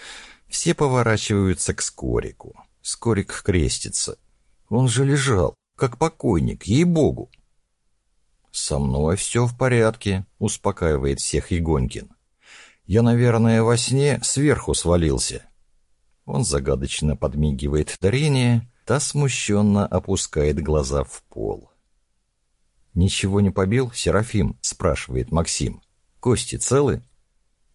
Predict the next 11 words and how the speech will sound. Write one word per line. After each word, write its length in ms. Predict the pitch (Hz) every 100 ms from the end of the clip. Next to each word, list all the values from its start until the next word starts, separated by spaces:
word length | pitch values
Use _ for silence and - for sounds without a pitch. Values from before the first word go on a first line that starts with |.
| _ _
Игонькин 560 | 85 78 85 85 - 80
ощупывает 720 | 82 - 92 71 78 85 80
себя 360 | - 98 107 139
и 180 | 107 82
обнаруживает, 1000 | - 71 82 107 131 110 107 104 95 -
что 260 | - - 160
под 180 | - 139
рубахой 560 | 127 76 101 104 98
нет 260 | 82 82 -
секретного 760 | - - 82 76 78 - 67 71
письма. 680 | - 78 - 131 - 60